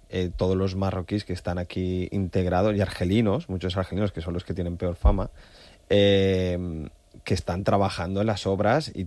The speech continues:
y, y son personas que a nivel laboral, incluso social, están integradas. Y luego quería destacar de, de todo esto el trabajo que hace Salvamento Marítimo,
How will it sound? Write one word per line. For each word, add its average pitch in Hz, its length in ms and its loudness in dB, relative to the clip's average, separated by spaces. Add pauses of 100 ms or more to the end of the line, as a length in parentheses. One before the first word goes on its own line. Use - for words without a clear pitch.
y, 90 580 -4
y 95 60 -6
son 92 380 -4
personas 98 720 -2
que 87 240 -4
a - 80 -2
nivel 98 460 4 (320)
laboral, 95 680 4
incluso 95 360 -6
social, 90 400 -2
están 95 480 0
integradas. 92 640 0 (340)
Y - 120 -2
luego 113 400 2 (120)
quería 101 220 4
destacar 113 400 4
de, 101 300 0
de 98 160 -4
todo 110 240 2
esto 123 360 0
el 95 120 -4
trabajo 98 380 -4
que 104 380 -2
hace 98 300 -2
Salvamento 95 480 -2
Marítimo, 95 680 -2